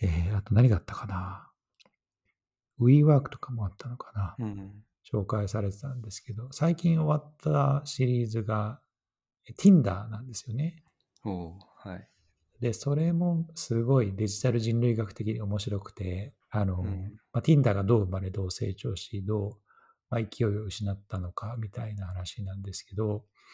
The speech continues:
Speaker 2: うん。
Speaker 1: あの、Tinderの存在が、要はアメリカ人の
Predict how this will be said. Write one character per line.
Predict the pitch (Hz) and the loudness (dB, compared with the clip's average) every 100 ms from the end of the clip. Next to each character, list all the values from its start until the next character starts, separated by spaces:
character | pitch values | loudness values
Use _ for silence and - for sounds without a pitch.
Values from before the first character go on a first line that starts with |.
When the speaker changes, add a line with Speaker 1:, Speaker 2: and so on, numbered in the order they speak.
| - 107 | -14 -10
Speaker 2:
う | |
ん。 | 98 95 98 _ _ _ - | -10 -12 -16 _ _ _ -4
Speaker 1:
あ | 110 | -2
の、 | 98 | -2
Tinder | - 226 220 151 110 | 6 8 10 8 6
の | 98 90 | 4 0
存 | - 117 104 | 0 2 2
在 | 101 107 104 104 135 _ - 101 | 2 2 2 0 -4 _ -8 -4
が、 | 104 110 98 95 117 - _ _ _ _ | 2 4 4 0 -4 -12 _ _ _ _
要 | 120 | -6
は | 117 | -2
ア | 110 | 4
メ | 147 | 4
リ | 185 | 6
カ | 214 | 6
人 | 180 131 104 90 90 | 6 4 2 0 -2
の | 95 101 92 98 | 0 2 0 -4